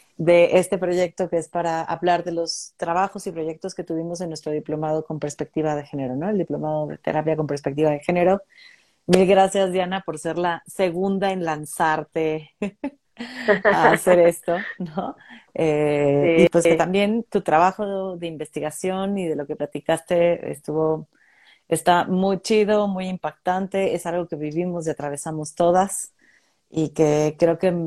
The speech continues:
Speaker 1: es importante seguir hablando, seguir, ¿no? Como platicando de esto, politizándolo, eh, y pues bueno, gracias por estar acá, bienvenida, y pues platícanos un
Speaker 2: Pues gracias
Speaker 1: poquito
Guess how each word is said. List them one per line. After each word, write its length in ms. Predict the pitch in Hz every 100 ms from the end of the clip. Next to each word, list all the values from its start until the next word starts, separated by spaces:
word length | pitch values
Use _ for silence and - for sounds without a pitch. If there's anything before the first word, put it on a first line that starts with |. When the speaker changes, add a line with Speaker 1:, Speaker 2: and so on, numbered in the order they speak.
| 156
Speaker 1:
es 180 | 160 165
importante 460 | 185 170 165 160 175
seguir 320 | - 156 156
hablando, 600 | 151 180 214 220 208 208
seguir, 380 | 202 160 151 147 147
¿no? 180 | 143 180
Como 440 | 185 170 147 139 139 - _ _ -
platicando 480 | 156 - 165 165
de 220 | 156 170 190
esto, 260 | 185 196 185 185 185 _ _ _ _ 170
politizándolo, 1080 | 165 156 - 143 180 185 185 180 180 180 180 _ _ _ _ _
eh, 600 | - 156 147 147 143 143 -
y 120 | 170
pues 220 | - 156 156 -
bueno, 360 | 170 147 143 _ -
gracias 480 | 165 175 185 196
por 140 | - 165
estar 220 | 160 147
acá, 360 | 156 185 190 202
bienvenida, 800 | 170 156 147 170 190 202 240 _ _ _ _ _
y 200 | 180 190
pues 240 | 196 190
platícanos 500 | - 208 233 262 262
un 80 | 247
Speaker 2:
Pues 80 | 196
gracias 260 | 190
Speaker 1:
poquito 40 | 208